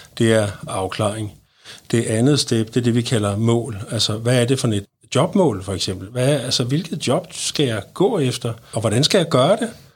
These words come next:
Skal jeg bruge mit netværk, Facebook, LinkedIn eller andre? Altså, hvordan går jeg til makronerne her? Skal jeg henvende mig på et, øh, et vikarbyrå eller, um, en headhunter? Hvordan gør jeg i det hele taget med LinkedIn?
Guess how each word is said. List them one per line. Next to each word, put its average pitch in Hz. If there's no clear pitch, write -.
Skal 110
jeg 98
bruge 98
mit 87
netværk, 131
Facebook, 131
LinkedIn 113
eller 101
andre? 101
Altså, 110
hvordan 139
går 170
jeg 135
til 135
makronerne 165
her? 160
Skal -
jeg 95
henvende 196
mig 175
på 147
et, 120
øh, 98
et 98
vikarbyrå 190
eller, 107
um, 95
en 113
headhunter? 156
Hvordan 123
gør 202
jeg 151
i 120
det 113
hele 131
taget 113
med 107
LinkedIn? 123